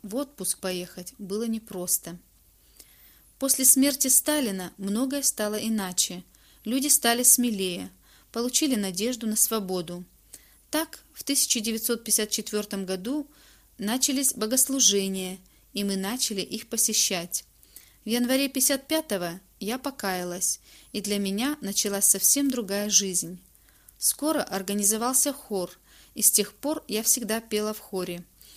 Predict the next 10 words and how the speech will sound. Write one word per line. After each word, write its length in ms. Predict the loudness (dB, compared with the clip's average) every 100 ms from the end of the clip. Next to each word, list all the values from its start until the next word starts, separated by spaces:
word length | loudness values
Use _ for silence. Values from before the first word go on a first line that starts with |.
| -20 -10
Когда 260 | -2 0
в 60 | 2
июле 400 | 0 0 2 0
тысяча 320 | 0 -2 0
девятьсот 440 | 0 -2 0 0 0
пятьдесят 260 | 0 2
шестого 440 | 2 2 -2 -2 -4
года 440 | -4 -4 -4 -8 -12 -20 -20 -4
было 260 | 0 0
крещение, 760 | 0 2 4 6 4 2 0